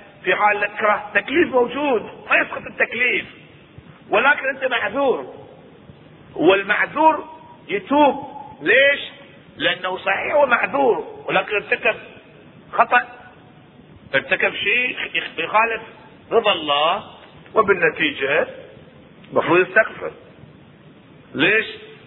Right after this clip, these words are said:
لأن هذا البعد ال-، ال-، صحيح هو من ناحية تكليفية ما عليه مشكلة، ولكن البعد حصل. البعد يحصل على أي حالة.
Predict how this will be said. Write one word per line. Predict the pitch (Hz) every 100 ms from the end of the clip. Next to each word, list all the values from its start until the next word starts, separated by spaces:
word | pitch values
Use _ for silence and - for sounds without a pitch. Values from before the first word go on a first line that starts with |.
| -
لأن | 160 151 156
هذا | 151 147
البعد | 143 165 214 160
ال-، | 151 139 -
ال-، | 131 123 - - - - - -
صحيح | 135 269 277
هو | 240 233
من | 202
ناحية | 190 175 175 160
تكليفية | 165 - 160 160 214
ما | 196 240
عليه | 247 226
مشكلة، | 208 - 180 151 - - - -
ولكن | 165 165 165
البعد | 156 190 170
حصل. | 151 - 139 - - - - - - - - - - - - -
البعد | 139 143 262 302 302 - - - - - - -
يحصل | 208 - 175
على | 143 151 147
أي | 147 143
حالة. | 135 127 123 120 120